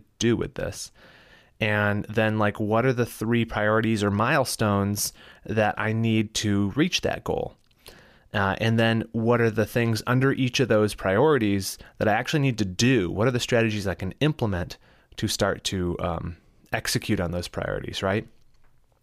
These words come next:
So he's been helping me gain clarity on that. Uh, and then he's been helping me, along with the G P S, to do a, a four one one, which is, like, this at a glance view of all the actions that I need to take,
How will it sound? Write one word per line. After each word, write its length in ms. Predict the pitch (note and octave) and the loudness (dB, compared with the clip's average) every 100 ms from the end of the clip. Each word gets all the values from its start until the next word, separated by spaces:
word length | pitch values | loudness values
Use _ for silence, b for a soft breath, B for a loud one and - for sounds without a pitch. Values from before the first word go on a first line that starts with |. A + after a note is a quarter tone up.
| - | -10
So 120 | - | -2
he's 120 | A#2 B2+ | 0 2
been 120 | C3 | 2
helping 180 | B2 B2 | 2 2
me 80 | |
gain 180 | A2 G#2 | 0 0
clarity 400 | G#2 C3+ C3+ A2+ | 2 2 2 2
on 160 | F#2 F2 | -2 -4
that. 220 | - - B B B B B B B B | -6 -10 B B B B B B B B
Uh, 260 | A2 G#2 G2+ | -2 0 0
and 180 | A#2 A#2+ | 0 2
then 320 | A#2+ A#2 A#2 _ _ _ _ _ _ - _ | 2 0 -2 _ _ _ _ _ _ -20 _
he's 320 | B2 A#2+ A2 | -2 2 2
been 420 | G#2+ A#2+ A2+ A2 - | 2 0 2 -2 -4
helping 280 | A2 A#2 A#2 | -4 -2 0
me, 140 | A#2 A2 C#2+ - - | 0 0 -2 -6 -2
along 320 | A2 A2 A2 | 2 2 2
with 100 | G#2+ | -2
the 60 | F#2+ | -2
G 160 | G#2 | -6
P 160 | - A#2+ | -2 0
S, 240 | B2+ - | 0 -2
to 140 | - G#2+ | -6 -2
do 180 | A2 G#2 | 2 2
a, 160 | G2 - | 2 -2
a 40 | |
four 300 | - A2+ A2+ | -6 0 0
one 240 | G#2 G2+ G#2 | 2 0 2
one, 320 | C3 C#3+ C#3 | 2 2 0
which 160 | A2 | 0
is, 220 | G2+ F#2 G2 | -2 -2 -2
like, 180 | F#2 | -2
this 180 | - F#2 - | -4 -8 -4
at 380 | G#2 G2+ G2 - - - | -2 -2 -4 -8 -16 -10
a 60 | G#2 | -6
glance 520 | G#2+ G#2 G#2 - - | -2 0 0 -2 -8
view 560 | G#2+ A#2+ A#2+ B2 B2+ | -4 0 4 4 4
of 140 | A#2 F#2+ | 2 2
all 180 | A2 G#2+ | 0 0
the 160 | G#2+ | 0
actions 540 | G2+ G2 - C3 B2+ A#2+ | -4 -4 -2 -2 0 0
that 100 | A#2+ | 0
I 60 | |
need 140 | B2 A#2 | 0 -2
to 60 | |
take, 440 | - B2+ B2+ - | 0 0 0 -4